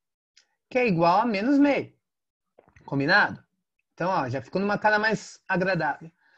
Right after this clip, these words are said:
Então, dá pra usar, claro que a gente vai fazer um passo ainda,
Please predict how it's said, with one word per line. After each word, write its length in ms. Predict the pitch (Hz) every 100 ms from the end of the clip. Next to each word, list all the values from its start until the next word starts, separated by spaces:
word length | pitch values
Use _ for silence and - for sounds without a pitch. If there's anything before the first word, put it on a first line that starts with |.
| _ _ -
Então, 400 | 202 277 302 - -
dá 240 | 190 277
pra 200 | 381 330
usar, 640 | 240 185 135 147 185 - - _ _ _ _
claro 260 | 160 180 190
que 80 |
a 40 | 180
gente 200 | 170 170
vai 120 | 180
fazer 240 | 175 160
um 100 | 196
passo 380 | 220 165 165 -
ainda, 340 | 208 147 165